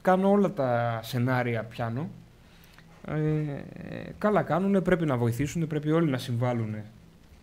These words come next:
έτσι, στην καταπολέμηση αυτής της κατάστασης. Πρέπει όλοι να βοηθήσουνε τους συνανθρώπους που είναι στα νοσοκομεία,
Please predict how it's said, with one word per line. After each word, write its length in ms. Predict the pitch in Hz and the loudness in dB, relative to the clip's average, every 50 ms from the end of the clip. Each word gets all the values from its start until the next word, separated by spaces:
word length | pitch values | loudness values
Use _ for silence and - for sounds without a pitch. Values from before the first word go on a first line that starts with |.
| - - - - - - - | -20 -20 -20 -20 -20 -20 -10
έτσι, 240 | - 135 123 - - | -8 -6 -6 -6 -8
στην 140 | - - 120 | -8 -4 -2
καταπολέμηση 1040 | 127 120 117 117 120 117 110 113 120 123 120 117 117 - - 113 110 110 107 107 110 110 | 0 2 2 0 0 0 0 0 0 0 0 -2 -4 -4 -6 -6 -6 -6 -8 -10 -10 -12
αυτής 200 | - - 123 120 | -10 -8 -8 -10
της 80 | - | -8
κατάστασης. 600 | - 117 113 - 143 160 165 - 170 165 - - - | -10 -10 -6 -4 -4 -4 -4 -4 -8 -8 -8 -10 -8
Πρέπει 280 | - 135 131 131 135 | -6 -6 -4 -2 -2
όλοι 120 | 135 139 139 | 0 0 0
να 80 | 139 | 0
βοηθήσουνε 680 | 127 120 113 117 - 127 117 - 120 113 107 104 101 - - - - - - - - - - | -2 -2 -2 -2 -2 -4 -2 -2 -2 -2 -2 -2 -4 -8 -12 -18 -20 -20 -20 -20 -20 -18 -14
τους 120 | - - | -8 -2
συνανθρώπους 480 | - 131 120 110 107 123 131 120 117 120 | 0 2 2 4 4 2 2 0 0 -2
που 80 | 123 120 | -4 -6
είναι 80 | 110 | -6
στα 420 | 101 - 113 104 101 104 107 107 110 113 | -6 -6 -8 -8 -8 -8 -10 -12 -12 -12
νοσοκομεία, 600 | 113 107 117 104 - 104 104 123 160 190 226 | -12 -12 -10 -10 -8 -4 0 2 2 2 0